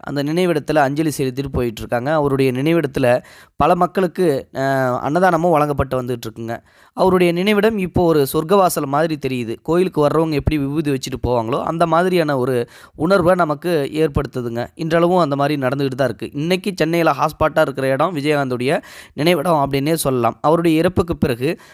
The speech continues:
அவருடைய நல்ல குணங்கள், அவருடைய நல்ல செயல்கள் எல்லாமே ஒவ்வொரு சமூக வலைத்தளத்திலையும் விரும்ப-,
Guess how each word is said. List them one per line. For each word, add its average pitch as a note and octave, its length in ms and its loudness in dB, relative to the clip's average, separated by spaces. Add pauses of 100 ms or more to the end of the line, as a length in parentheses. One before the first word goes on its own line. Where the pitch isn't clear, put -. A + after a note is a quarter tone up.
அவருடைய D#3 480 2
நல்ல D#3+ 320 2
குணங்கள், E3+ 520 0
அவருடைய D3 420 0
நல்ல D#3+ 240 0
செயல்கள் D#3+ 400 0
எல்லாமே D#3+ 600 0
ஒவ்வொரு E3 400 2
சமூக E3 360 0
வலைத்தளத்திலையும் D3+ 540 -2
விரும்ப-, C#3+ 500 -2